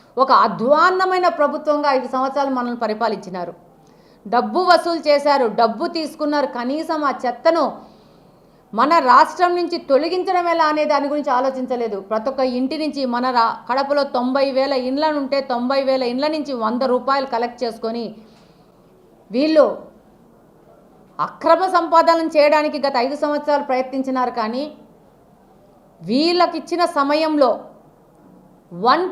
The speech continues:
పర్సెంట్ కూడా ప్రజల గురించి ఆలోచించి నింటే నాలుగు వేల ఐదు వందల లక్షల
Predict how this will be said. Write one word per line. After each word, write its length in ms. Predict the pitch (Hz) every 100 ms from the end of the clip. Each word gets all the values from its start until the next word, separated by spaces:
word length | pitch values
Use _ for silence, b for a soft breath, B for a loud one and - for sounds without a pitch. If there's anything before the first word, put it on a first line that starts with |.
| 339
పర్సెంట్ 340 | 320 - 370
కూడా 160 | 381 359
ప్రజల 400 | 349 294 330 330
గురించి 260 | 330 311
ఆలోచించి 520 | 277 285 294 294 269 269
నింటే 640 | 254 240 220 233 285 - - _ _ _ _ _ _ _ _ _ 180
నాలుగు 460 | 208 277 349 339
వేల 300 | 330 320 311 311 294
ఐదు 240 | 285 294
వందల 400 | 302 294 285 269
లక్షల 760 | 247 247 - 339 339 330 -